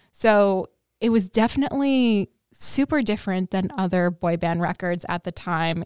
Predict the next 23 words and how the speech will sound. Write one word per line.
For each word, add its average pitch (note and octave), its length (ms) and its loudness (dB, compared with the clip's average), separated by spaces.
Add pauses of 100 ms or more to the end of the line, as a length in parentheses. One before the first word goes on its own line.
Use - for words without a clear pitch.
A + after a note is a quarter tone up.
(120)
and F3+ 580 -2 (360)
really C4 220 -2
cool, A#3+ 380 2
really G#3+ 300 0
innovative. F#3 840 0 (580)
I A3 100 0
definitely F4 360 0
have D#4+ 160 0
more A#3 220 4
an, G#3 180 2 (120)
of F#3+ 240 4
an G3 160 0
appreciation F3 720 -2
of F3 120 -4
this F3+ 160 -4
album E3+ 400 0
now E3 560 -2
than F#3 160 0
I F3 120 2
did E3 260 -2
at D#3+ 80 -4
the D#3+ 80 -6
time. F3+ 500 -10